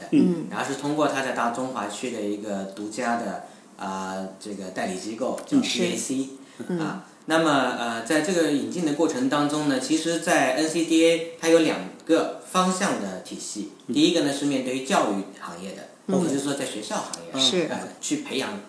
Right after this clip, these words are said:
Speaker 1: 学校的老师，
Speaker 2: 嗯。
Speaker 1: 让他具备生涯辅导和生涯对话的这个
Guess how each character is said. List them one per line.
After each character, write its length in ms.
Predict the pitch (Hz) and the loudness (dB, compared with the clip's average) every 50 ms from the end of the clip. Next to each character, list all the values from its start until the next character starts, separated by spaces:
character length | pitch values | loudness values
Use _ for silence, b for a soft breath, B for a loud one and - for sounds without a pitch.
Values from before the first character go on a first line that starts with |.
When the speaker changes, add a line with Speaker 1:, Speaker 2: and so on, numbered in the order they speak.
| - - - - | -20 -20 -18 -14
Speaker 1:
学 180 | - - 135 | -6 -2 -2
校 160 | 135 - 165 143 | -2 0 -2 -4
的 140 | 127 117 | -2 -4
老 140 | 113 95 - - | -6 -6 -6 -4
师， 380 | - - 180 180 180 - - - | -4 -2 0 0 0 0 0 2
Speaker 2:
嗯。 240 | 143 131 117 110 104 - - | 2 2 2 2 -2 -8 -8
Speaker 1:
让 120 | 123 117 | -8 -8
他 100 | 113 - 117 | -6 -8 -10
具 200 | - - 135 117 | -6 -6 -6 -4
备 180 | - 113 101 | -4 -4 -4
生 180 | 101 - 131 123 | -4 -6 -6 -6
涯 60 | 113 104 104 | -6 -8 -8
辅 220 | - - 117 117 | -10 -10 -10 -8
导 320 | 113 101 95 90 - - - | -6 -6 -6 -6 -8 -12 -12
和 120 | 107 104 101 | -12 -12 -10
生 260 | - - 120 117 110 | -8 -6 -6 -6 -6
涯 300 | 104 98 90 92 98 - | -6 -8 -10 -12 -10 -8
对 120 | - 120 117 | -6 -6 -6
话 200 | - - - - | -2 -2 -2 -2
的 80 | 196 - | -2 -6
这 80 | - | -10
个 60 | - | -12